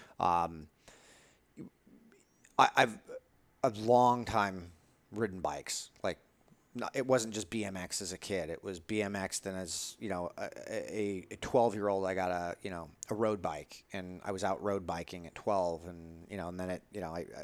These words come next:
whatever. Um, I got back into mountain biking, all that stuff. Starrett's into it now, and,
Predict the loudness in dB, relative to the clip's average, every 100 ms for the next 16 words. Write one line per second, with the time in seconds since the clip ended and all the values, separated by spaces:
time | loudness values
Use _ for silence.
0 | -14 0 2 2 -2 -8 _ 0 0 0
1 | -6 _ _ _ _ _ -18 -18 -18 -20
2 | -2 2 6 6 6 4 0 2 2 4
3 | 4 4 4 -4 2 4 6 2 2 2
4 | 2 0 -12 -16 -16 -16 -18 -14 4 10
5 | 12 12 10 6 2 4 4 6 6 8
6 | 6 4 0 -6